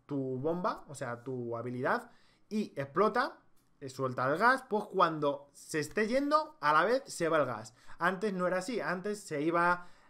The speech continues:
eh, la bomba de gas y a los segundillos,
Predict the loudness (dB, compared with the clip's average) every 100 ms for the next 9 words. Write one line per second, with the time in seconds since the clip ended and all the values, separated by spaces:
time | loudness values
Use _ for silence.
0 | -18 -16 -6 -4 -2 -2 0 2 2 2
1 | 2 2 2 0 -4 -16 -20 -20 -8 -8
2 | -8 -6 -2 0 -2 -2 -4 -4 -4 -2
3 | -4